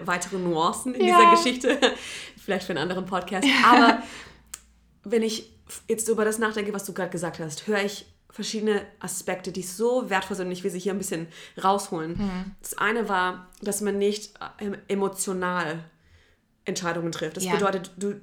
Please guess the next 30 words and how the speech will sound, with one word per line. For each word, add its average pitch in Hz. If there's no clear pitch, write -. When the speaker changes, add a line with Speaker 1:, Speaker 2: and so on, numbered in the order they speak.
Speaker 1:
hast 208
gesagt, 202
du 214
hast 196
dich 196
auf 190
die -
eine 202
Art 196
und 190
Weise 175
gefühlt, 220
Speaker 2:
Mhm. 170
Speaker 1:
aber 208
du 208
hast 208
gewusst, 202
du, 190
du -
wirst 208
jetzt 202
aber 196
jetzt 190
keine 202
permanente 196
oder 202
endgültige 196
Entscheidung 190
treffen 170
Speaker 2:
Ja. 202